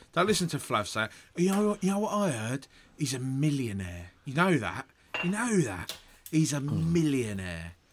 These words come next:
Speaker 1: That's
Speaker 2: I'm
Speaker 1: it.
Speaker 2: not a millionaire.
Speaker 1: That's what I've heard, mate. Just
Speaker 2: A,
Speaker 1: saying.
Speaker 2: a, a millionaire? Jesus. I'm, um,
Speaker 1: Like Robbie.
Speaker 2: I
Speaker 1: You know, everyone says that whenever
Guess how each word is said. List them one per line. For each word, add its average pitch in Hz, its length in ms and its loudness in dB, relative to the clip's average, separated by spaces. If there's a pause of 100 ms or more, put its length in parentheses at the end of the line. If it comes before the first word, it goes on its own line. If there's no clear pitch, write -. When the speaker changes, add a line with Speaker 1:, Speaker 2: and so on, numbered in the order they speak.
(280)
Speaker 1:
That's 110 200 -8
Speaker 2:
I'm 117 80 0
Speaker 1:
it. - 20 2
Speaker 2:
not 90 100 0
a - 40 -4
millionaire. 85 400 4 (220)
Speaker 1:
That's - 200 -6
what 104 100 -4
I've 101 220 -2
heard, 82 240 -8
mate. 90 180 -8 (540)
Just 101 180 -4
Speaker 2:
A, 101 140 0
Speaker 1:
saying. 110 340 8
Speaker 2:
a, - 60 -6
a - 20 -6
millionaire? 104 720 0
Jesus. 92 460 -4 (100)
I'm, 113 240 6
um, 120 540 10
Speaker 1:
Like 135 200 4
Robbie. 135 220 6
Speaker 2:
I 117 260 12
Speaker 1:
You 127 120 -4
know, 143 120 4
everyone 165 360 4
says 147 280 -2
that 135 220 2
whenever 110 460 0